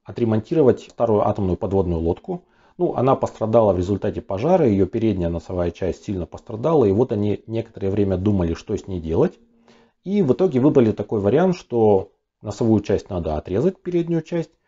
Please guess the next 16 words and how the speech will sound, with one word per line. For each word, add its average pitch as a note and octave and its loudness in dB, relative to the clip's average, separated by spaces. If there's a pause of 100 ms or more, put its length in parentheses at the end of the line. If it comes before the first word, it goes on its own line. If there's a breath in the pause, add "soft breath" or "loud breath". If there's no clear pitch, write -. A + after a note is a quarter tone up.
(340)
и A3 -6
соединить, E3 0
а, A2+ 4
с - -10
носовой C#3 0
частью C#3+ -2
от G#2+ -8
другой C3 6
атомной G2 -4
подлодки, D#3+ -4 (260)
такого A#2+ 4
же F2 0
типа, D3+ -4
но D3 2
уже C#3 4
списанной. F#2+ -10